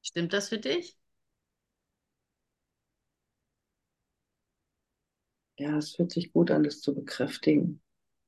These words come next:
Speaker 1: Dann bekräftige das nochmal.
Speaker 2: Danke, dass ich bereit bin, mich für die Liebe und das Leben zu entscheiden.
Speaker 1: Nochmal.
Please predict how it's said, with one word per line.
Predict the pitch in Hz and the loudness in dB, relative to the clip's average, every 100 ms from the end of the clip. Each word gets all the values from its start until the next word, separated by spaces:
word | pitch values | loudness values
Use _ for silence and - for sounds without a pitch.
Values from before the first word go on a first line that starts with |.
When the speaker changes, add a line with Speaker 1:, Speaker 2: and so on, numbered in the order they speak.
| _ _ _ | _ _ _
Speaker 1:
Dann | - 170 | -4 -2
bekräftige | 180 - 170 - 160 | -2 -4 -6 -6 -6
das | 156 156 | -4 -4
nochmal. | 160 151 147 143 151 - _ _ _ _ _ _ _ _ _ _ _ _ _ _ _ _ _ _ _ _ | -6 -6 -6 -8 -10 -16 _ _ _ _ _ _ _ _ _ _ _ _ _ _ _ _ _ _ _ _
Speaker 2:
Danke, | - 160 156 - 165 | 0 4 4 4 4
dass | 151 151 | 4 2
ich | 151 - | -2 2
bereit | - 151 - 147 151 | 6 6 4 0 2
bin, | 160 147 | 6 6
mich | 147 - | 6 4
für | 147 | 4
die | 147 151 139 - _ _ _ _ _ | 8 8 6 -8 _ _ _ _ _
Liebe | - 165 165 | 6 6 8
und | 160 151 147 | 6 6 4
das | 147 | 4
Leben | - 156 151 147 | 6 6 6 4
zu | - | 4
entscheiden. | 147 143 - 135 139 - - _ _ _ _ _ _ _ _ _ _ _ _ _ _ _ _ _ _ _ _ _ _ _ _ _ _ _ _ _ _ _ _ _ _ _ - | 4 4 2 2 0 -6 -10 _ _ _ _ _ _ _ _ _ _ _ _ _ _ _ _ _ _ _ _ _ _ _ _ _ _ _ _ _ _ _ _ _ _ _ -4
Speaker 1:
Nochmal. | 165 147 151 131 | -2 0 -4 -4